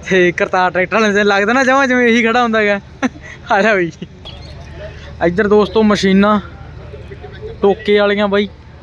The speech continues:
ਪ੍ਰੋਪਰ ਜਮਾਂ ਨਵੀਂ ਟੈਕਨੋਲੋਜੀ ਦੀਆਂ ਬਣਾਈਆਂ ਹੋਈਆਂ ਬਾਈ ਹੋਰਾਂ ਨੇ ਇੱਧਰ।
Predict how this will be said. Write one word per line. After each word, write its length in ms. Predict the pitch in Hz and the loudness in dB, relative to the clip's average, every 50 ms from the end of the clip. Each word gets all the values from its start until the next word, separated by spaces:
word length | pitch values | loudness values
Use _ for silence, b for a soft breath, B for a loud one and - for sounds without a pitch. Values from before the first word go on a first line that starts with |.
| - - | -10 -2
ਪ੍ਰੋਪਰ 360 | 175 185 185 175 - 185 175 156 147 156 147 | 0 0 0 0 0 -2 -4 -4 -6 -8 -2
ਜਮਾਂ 240 | 135 190 214 240 240 | 0 2 2 4 2
ਨਵੀਂ 260 | 208 196 196 196 196 | 2 2 2 2 2
ਟੈਕਨੋਲੋਜੀ 520 | 190 208 175 190 190 190 190 185 175 185 180 | 2 2 2 2 4 4 4 4 4 2 2
ਦੀਆਂ 120 | 185 185 | 2 2
ਬਣਾਈਆਂ 320 | 165 180 175 165 165 170 | 2 2 2 2 2 0
ਹੋਈਆਂ 220 | 156 156 147 135 123 | 0 0 -2 -2 -2
ਬਾਈ 180 | 123 127 123 | 0 0 0
ਹੋਰਾਂ 180 | 127 127 139 143 | 0 0 0 0
ਨੇ 80 | 143 143 | 0 0
ਇੱਧਰ। 220 | 135 151 160 165 | 0 -2 -2 -4